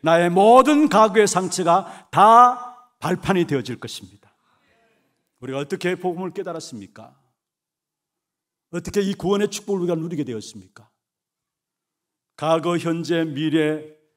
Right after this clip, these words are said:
다 해결된 것이 바로 구원입니다. 그리고 그 구원받은 내게 있어서 내 일생의 전체가 지금 좋든 안 좋든 상관없어요. 하나님의 계획 속에 있습니다.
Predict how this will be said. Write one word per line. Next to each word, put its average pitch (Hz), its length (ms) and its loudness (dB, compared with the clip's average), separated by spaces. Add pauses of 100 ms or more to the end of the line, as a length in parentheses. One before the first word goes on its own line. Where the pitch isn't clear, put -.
(340)
다 165 460 2
해결된 214 720 2
것이 190 180 -2
바로 165 420 -2 (200)
구원입니다. 139 680 -8 (1700)
그리고 190 640 -2 (320)
그 240 320 -2
구원받은 226 760 0
내게 165 260 0
있어서 180 300 -2
내 180 160 2
일생의 226 580 0
전체가 262 840 0 (460)
지금 302 420 0
좋든 285 440 2
안 247 160 2
좋든 254 260 -2
상관없어요. 214 640 -2 (220)
하나님의 160 540 -4
계획 220 340 4
속에 214 260 -4
있습니다. 143 640 -6